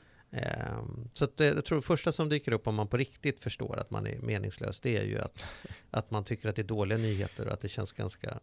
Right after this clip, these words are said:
Speaker 1: torgskräckigt och tomt. Men det andra man kan tänka är så här: "Okej, men då kan jag hitta på vad jag vill och sen kan jag börja mäta mitt liv utifrån vad jag vill, vad jag har hittat på. Och funkar inte det, hittar jag väl på något nytt då." Liksom.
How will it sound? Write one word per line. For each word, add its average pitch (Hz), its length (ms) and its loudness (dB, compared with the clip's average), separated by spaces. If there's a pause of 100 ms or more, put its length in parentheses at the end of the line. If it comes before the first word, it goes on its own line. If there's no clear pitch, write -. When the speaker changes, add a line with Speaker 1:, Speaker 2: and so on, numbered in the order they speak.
(180)
Speaker 1:
torgskräckigt 113 680 -2
och 110 100 -4
tomt. 117 440 -6 (500)
Men 117 120 2
det 127 60 6
andra 110 240 4
man 123 120 2
kan 117 140 0
tänka 110 220 0
är 98 100 -4
så - 120 -6
här: - 60 -2
"Okej, 110 200 -2
men 104 100 2
då 113 60 0
kan 113 140 0
jag 101 60 2
hitta 113 240 -2
på 135 380 0
vad - 120 -2
jag - 60 -6
vill 110 220 -6
och 104 60 -6
sen 110 120 -4
kan 113 120 -2
jag 104 60 -4
börja 107 140 2
mäta 107 420 0
mitt 107 240 -4
liv 98 340 -4
utifrån 104 720 -6
vad 156 160 0
jag 113 400 0
vill, 104 320 -6
vad 104 140 0
jag 110 140 0
har 117 140 0
hittat 110 360 -6
på. 117 300 -10
Och 110 120 -2
funkar 123 320 -2
inte 127 160 -4
det, 110 60 -2
hittar 117 240 -2
jag 113 40 -2
väl 117 100 0
på 127 160 0
något 135 120 0
nytt 151 220 -4
då." - 180 -12 (320)
Liksom. - 200 -20